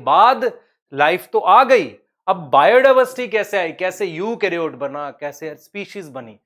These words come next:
एक बढ़िया स्टोरी है जो डार्विन को लेकर है,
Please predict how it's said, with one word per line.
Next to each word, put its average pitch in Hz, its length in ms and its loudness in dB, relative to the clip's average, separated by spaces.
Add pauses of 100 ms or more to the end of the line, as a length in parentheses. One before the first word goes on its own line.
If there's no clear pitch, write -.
(240)
एक 147 160 -14
बढ़िया 151 320 -4
स्टोरी 135 440 -14
है 190 300 -8
जो 143 120 -14
डार्विन 131 440 -12
को 143 100 -16
लेकर 123 360 -18
है, 170 260 -14